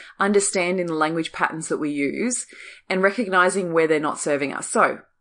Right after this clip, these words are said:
for instance, when we're in below the line, we're often avoiding, right? I don't know. I'm avoiding what I might know.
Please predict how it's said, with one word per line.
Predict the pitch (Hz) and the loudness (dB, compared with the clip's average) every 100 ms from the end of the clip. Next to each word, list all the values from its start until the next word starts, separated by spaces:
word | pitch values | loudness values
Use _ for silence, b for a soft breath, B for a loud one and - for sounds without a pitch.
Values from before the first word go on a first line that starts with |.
| _ - - - _ _ _ _ | _ -14 -14 -16 _ _ _ _
for | - 208 | -4 -2
instance, | 180 - - - - - - b b b _ | 0 -4 -6 -8 -12 -16 -18 b b b _
when | 220 262 | 4 6
we're | 262 | 4
in | - 208 214 | 4 0 2
below | 202 185 165 175 | 2 4 6 6
the | 185 | 6
line, | 165 127 98 214 226 - - - - | 2 2 2 -2 -4 -8 -12 -14 -10
we're | 185 190 - | 0 2 2
often | - - 175 170 160 - b b b - | 0 0 0 -2 -6 -12 b b b -4
avoiding, | 175 160 160 151 160 302 427 - - - - - _ _ _ _ _ | -4 2 2 2 0 0 -2 -6 -8 -12 -16 -20 _ _ _ _ _
right? | 131 156 - | 2 4 2
I | 143 | 0
don't | 151 170 | 2 4
know. | 185 170 185 226 - - | 6 6 4 -2 -10 -8
I'm | 151 | -6
avoiding | 143 160 170 175 165 | -2 4 4 4 4
what | 165 - | 2 4
I | 165 165 | 2 2
might | 165 175 - | 2 2 2
know. | 156 135 196 | 2 4 2